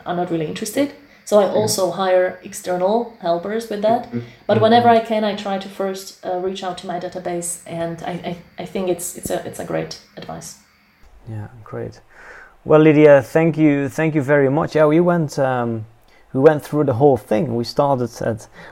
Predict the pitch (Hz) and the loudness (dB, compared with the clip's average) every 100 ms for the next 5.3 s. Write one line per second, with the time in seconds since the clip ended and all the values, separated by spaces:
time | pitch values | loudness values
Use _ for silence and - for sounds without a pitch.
0 | - 151 135 131 139 131 131 131 117 - | -4 0 2 4 4 2 0 -4 -4 -4
1 | 123 117 135 156 170 139 127 127 127 123 | -6 -4 -2 2 2 0 -2 -4 0 0
2 | 120 127 131 113 113 120 131 123 117 113 | 0 -2 -4 -4 -6 -6 -2 -2 -4 -6
3 | 101 131 123 120 113 135 131 110 107 - | -8 -6 -4 -4 -6 -10 -12 -12 -14 -10
4 | - 131 139 131 123 135 127 113 147 143 | -2 -2 -2 -4 -4 -4 -6 -8 -6 -4
5 | 135 131 | -2 -4